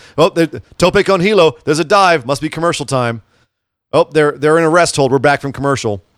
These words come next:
You know what I mean? Like, I, I can't stand it. I cannot freaking stand it. Um, and it, it will be interesting to see how A E W runs its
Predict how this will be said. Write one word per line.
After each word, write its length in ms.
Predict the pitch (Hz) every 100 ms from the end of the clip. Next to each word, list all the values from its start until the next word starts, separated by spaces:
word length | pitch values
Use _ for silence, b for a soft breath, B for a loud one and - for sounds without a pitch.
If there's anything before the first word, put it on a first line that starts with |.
| _ _ _ _ _ -
You 100 | 139
know 60 | 156
what 80 |
I 20 | 156
mean? 160 | 160
Like, 240 | 151 139 -
I, 220 | 127 135 -
I 160 | 127
can't 320 | 117 - 139
stand 320 | - 123 101 80
it. 80 | - -
I 140 | 123
cannot 480 | - 139 143 135 _
freaking 640 | - - 139 131 123 117
stand 300 | - 110 92
it. 120 | 80 _ b b b b _ _
Um, 480 | 117 113 113 113 - _ _ _ _
and 180 | 151 147
it, 160 | 151
it 220 | 160 160 165
will 320 | 156 170 190
be 160 | 175
interesting 260 | 170 147 147
to 80 | 139
see 200 | 139 139
how 200 | 131 127
A 140 | 131
E 200 | 131 131
W 580 | 120 127 120 117 113 110 - _ _ _ _ _ 120
runs 580 | 127 151 156 156 120 -
its 440 | 127 127 - -